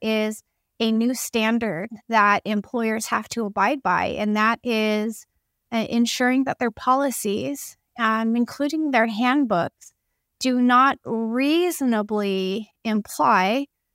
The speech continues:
or, uh, create, they do not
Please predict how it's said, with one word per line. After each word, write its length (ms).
or, 580
uh, 180
create, 760
they 180
do 320
not 540